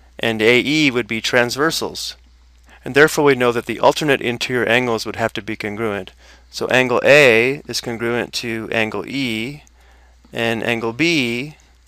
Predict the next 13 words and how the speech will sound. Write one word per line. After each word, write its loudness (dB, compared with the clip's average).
is -10
congruent -2
to -8
angle -4
D. -4
So -12
looking 2
at 2
the 0
information 0
that 0
we -4
have, 4